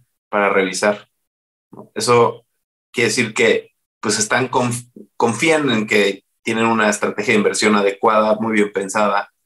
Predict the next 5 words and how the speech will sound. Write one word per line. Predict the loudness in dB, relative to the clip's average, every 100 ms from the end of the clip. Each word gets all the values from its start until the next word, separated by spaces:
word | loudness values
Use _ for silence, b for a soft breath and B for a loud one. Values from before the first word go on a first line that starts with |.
| _
una | -6 -4 0
planeación | 0 0 -2 0 -2
financiera | 0 0 2 2 4 2 0 -6 _ _ -4
muy | 0
buena | 2 4 4 0 -4